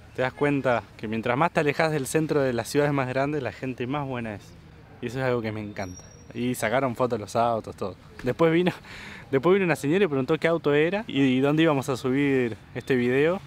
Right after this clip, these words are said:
Dijo que me iba a buscar en el canal de YouTube, así que señora, si está viendo, muchísimas gracias y nos agradeció por haber elegido Areco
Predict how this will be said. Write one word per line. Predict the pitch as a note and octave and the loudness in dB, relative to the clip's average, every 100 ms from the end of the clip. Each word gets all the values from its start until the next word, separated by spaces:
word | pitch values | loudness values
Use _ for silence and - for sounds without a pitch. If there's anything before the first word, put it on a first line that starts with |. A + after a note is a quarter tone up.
| - | -8
Dijo | C3+ B2+ | -4 -2
que | |
me | A#2 | 0
iba | B2+ | 0
a | |
buscar | B2 - C3+ | 0 0 0
en | B2+ | 0
el | A2+ | -2
canal | A#2 B2+ | -2 0
de | B2 | 0
YouTube, | A#2+ F3 | 0 0
así | C#3+ | 0
que | B2 | -2
señora, | A#2+ B2 D#3 | 0 2 2
si | C3+ | 0
está | C3 C#3 | -2 0
viendo, | D3 F3+ G3 - - - - | 0 0 -4 -8 -18 -16 -6
muchísimas | A2 C#3 C3+ B2+ | -6 -4 -2 0
gracias | B2 D3+ F3 D3+ | 2 2 4 2
y | |
nos | A#2+ | 4
agradeció | A#2+ B2 A#2+ D3 | 4 2 2 2
por | C3+ B2 A#2+ - | 2 2 0 0
haber | B2 B2+ | 0 2
elegido | C3 A#2+ - C3 A#2+ | 0 -2 -2 0 2
Areco | A2+ A#2 A2 G#2+ | 0 -2 -4 -6